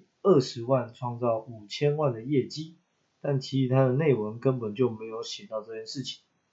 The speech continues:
听起来好像被人家骗了，但我觉得人嘛，有时候就是有一些叛逆啊，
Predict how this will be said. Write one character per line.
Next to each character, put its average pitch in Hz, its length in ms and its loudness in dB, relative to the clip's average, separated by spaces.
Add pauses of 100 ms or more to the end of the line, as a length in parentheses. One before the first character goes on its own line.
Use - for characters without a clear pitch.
(920)
听 254 180 2
起 143 140 6
来 143 80 12
好 131 260 6
像 185 260 2
被 175 180 10
人 143 100 6
家 147 80 8
骗 147 680 10
了， - 160 -10 (800)
但 226 120 6
我 156 140 12
觉 143 120 10
得 190 160 12
人 120 220 6
嘛， 123 180 4
有 117 160 0
时 117 80 2
候 165 120 8
就 170 60 4
是 180 220 10
有 127 120 8
一 147 40 6
些 156 120 2
叛 151 360 8
逆 117 140 0
啊， 98 140 -14